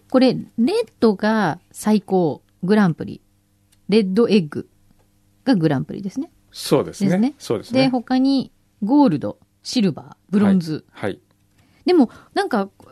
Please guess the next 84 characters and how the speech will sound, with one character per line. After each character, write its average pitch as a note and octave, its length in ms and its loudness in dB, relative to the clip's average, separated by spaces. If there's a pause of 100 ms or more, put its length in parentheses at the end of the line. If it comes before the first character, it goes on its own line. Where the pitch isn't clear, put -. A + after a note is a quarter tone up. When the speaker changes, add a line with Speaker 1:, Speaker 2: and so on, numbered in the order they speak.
(580)
Speaker 1:
こ F#4+ 120 2
れ G#4 100 2
を G#4+ 200 2
取 A4+ 200 -2
っ - 20 -20
た C#4+ 140 -2
よ D4+ 140 0
っ F#4 60 -2
て C#4+ 200 -4
い A#3 60 -2
う A#3+ 100 -4
人 B3+ 220 -6
の C4 360 -2
お A3 60 0
店 D4 480 0
に C#4+ 200 -2
行 A#3 80 -6
っ - 40 -20
て D#4 140 -2
み E4+ 120 0
る A#3 120 0
っ D#3 40 -6
て - 160 -8
い D#3+ 60 -4
う E3 100 -6
の C3+ 120 -8
は C#3+ 160 -10 (240)
楽 B3+ 180 2
し - 80 -6
そ D#4+ 160 -4
う G3+ 60 -4
で C#4 80 -8
す B3 40 0
ね。 A3 200 2
Speaker 2:
い - 20 0
い、 F3+ 120 0
い - 0 -
い C3+ 40 -4
で G2+ 80 -12
す - 140 -12
よ。 D4+ 80 0
Speaker 1:
ね。 G#4+ 260 -2
Speaker 2:
え A#2 260 -2
え。 G#2 40 -20 (760)
Speaker 1:
シ C4 160 0
ル A3+ 140 0
バ D#3+ 140 -2
ー - 20 -4
だ D3 80 -10
っ - 40 -12
た - 140 -10
り、 E3 80 -6
ブ F#3 140 0
ロ G3 100 2
ン F#3 40 0
ズ F3+ 80 -6
だ F#3 100 0
っ F#3 40 -8
た C3 120 -6
り G#2 100 -10
と - 80 -12
か - 120 -14
っ - 80 -14
て G3 60 -6
い F#3+ 40 2
う - 20 0
の - 80 0
も、 C3+ 140 -4
こ - 120 -14
う、 - 0 -
Speaker 2:
は - 20 -16
い。 - 20 -16
Speaker 1:
こ A#3 100 0
れ A3 140 2
か G#3+ 80 -2
ら G3+ 120 -2
こ F3+ 360 -6
う、 - 20 -18
Speaker 2:
そ G#2+ 160 -4
う F2+ 60 -4
で E2 60 -12
す E4+ 80 -4
ね。 G4+ 100 2
Speaker 1:
ね。 D#3 140 -2